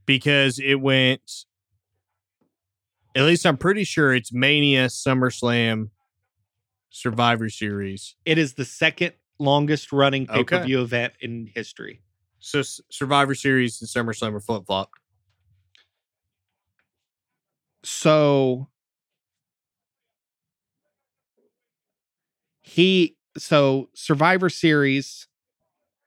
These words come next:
Speaker 2: I, I just found out this information. Survivor Series, yes, is the second longest running pay-per-view.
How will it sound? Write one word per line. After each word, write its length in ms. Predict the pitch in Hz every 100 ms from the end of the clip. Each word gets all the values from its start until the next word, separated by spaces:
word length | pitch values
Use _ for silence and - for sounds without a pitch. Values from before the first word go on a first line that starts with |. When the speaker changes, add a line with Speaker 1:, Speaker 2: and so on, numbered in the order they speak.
| _ _ _ _ _ _ _ _ _ _
Speaker 2:
I, 160 | 151 143 151
I 60 |
just 240 | 147 160 -
found 240 | 156 147
out 160 | 139 120
this 200 | 120 123
information. 680 | 110 110 107 98 - 139 _ _ _ _ _ _ _
Survivor 360 | _ 151 190 202
Series, 320 | 196 185 156
yes, 280 | 147 151 -
is 160 | 127
the 100 | -
second 340 | 131 143 135 123
longest 360 | 131 135 139 139
running 260 | 127 135
pay-per-view. 680 | 123 127 123 113 123 117 117